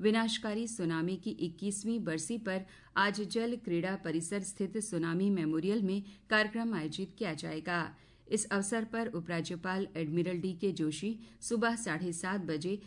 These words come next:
स्मारक स्थल पर पुष्प अर्पित करेंगे। इस दौरान स्मारक स्थल पर एक सर्वधर्म प्रार्थना सभा का आयोजन किया जाएगा। आम जनता, पंचायती राज संस्थानों, विभागाध्यक्षों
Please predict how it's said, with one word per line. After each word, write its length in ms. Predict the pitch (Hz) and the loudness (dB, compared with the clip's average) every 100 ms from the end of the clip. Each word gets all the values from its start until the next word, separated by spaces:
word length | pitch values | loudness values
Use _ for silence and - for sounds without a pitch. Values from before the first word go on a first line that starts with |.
| - | -10
स्मारक 440 | - 208 214 226 240 | -4 2 2 2 -2
स्थल 300 | - 196 170 | -2 0 0
पर 220 | 196 202 | 0 -2
पुष्प 400 | 202 175 - - | 0 -2 -2 -6
अर्पित 440 | 214 180 165 151 - | -4 -4 -2 -4 -2
करेंगे। 580 | 165 160 165 180 147 - - - - | 2 4 4 2 0 -4 -20 -8 2
इस 180 | 233 196 | 2 6
दौरान 340 | 214 208 240 | 4 4 2
स्मारक 460 | 220 185 160 175 170 | 0 0 0 0 -4
स्थल 300 | - 214 214 | -2 -2 0
पर 260 | 208 180 185 - - | -2 -2 -4 -10 0
एक 140 | 214 208 | 2 2
सर्वधर्म 680 | 233 226 240 196 190 202 | 0 2 2 0 0 0
प्रार्थना 420 | 196 165 147 196 | 0 -4 -2 -2
सभा 380 | 202 185 139 170 | 0 -2 -4 -6
का 220 | 175 208 - | -4 -4 -2
आयोजन 340 | 160 151 160 | -2 0 -2
किया 220 | 151 165 | -2 -6
जाएगा। 600 | 160 175 160 170 170 160 - - - - | -4 -2 -2 0 -2 -2 -8 -20 -20 2
आम 240 | 202 214 214 | 4 6 4
जनता, 480 | 180 160 175 202 220 - - | 2 0 0 -4 -6 -6 2
पंचायती 500 | 202 220 208 214 226 | 4 4 2 2 -2
राज 280 | 175 165 175 | 0 -2 -4
संस्थानों, 680 | - 160 160 - 160 175 233 - - - | 0 2 0 -2 -2 -2 -4 -10 -6 2
विभागाध्यक्षों 1000 | 202 214 208 180 151 185 160 - 214 | 4 4 2 0 0 0 -2 -2 -4